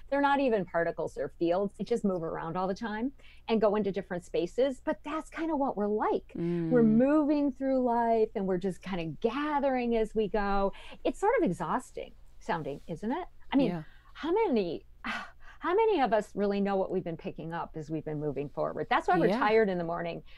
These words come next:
Speaker 1: by the time we reach adulthood, actually.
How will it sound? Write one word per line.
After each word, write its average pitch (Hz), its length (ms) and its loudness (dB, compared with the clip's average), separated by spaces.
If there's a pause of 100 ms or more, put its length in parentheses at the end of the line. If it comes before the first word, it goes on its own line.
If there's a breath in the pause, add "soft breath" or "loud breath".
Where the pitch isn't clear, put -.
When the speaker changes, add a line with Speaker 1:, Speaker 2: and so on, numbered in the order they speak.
Speaker 1:
by 214 120 6
the 202 100 4
time 202 220 -4
we 180 80 -2
reach 165 240 -4
adulthood, - 540 -6 (240)
actually. 165 520 -2